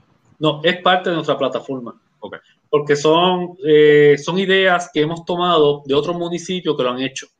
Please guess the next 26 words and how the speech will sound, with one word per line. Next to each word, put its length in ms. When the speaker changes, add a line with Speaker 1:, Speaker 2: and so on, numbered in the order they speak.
Speaker 2:
Ok. 160
Speaker 1:
Y 60
es 100
que 320
si 200
otros 180
municipios 480
lo 60
han 100
podido 260
hacer, 220
¿por 140
qué 80
Adjunta 400
no 100
lo 80
puede 160
hacer? 220
Este, 960
en 120
el 100
caso 320
de 120
lo, 600
de 80
lo, 880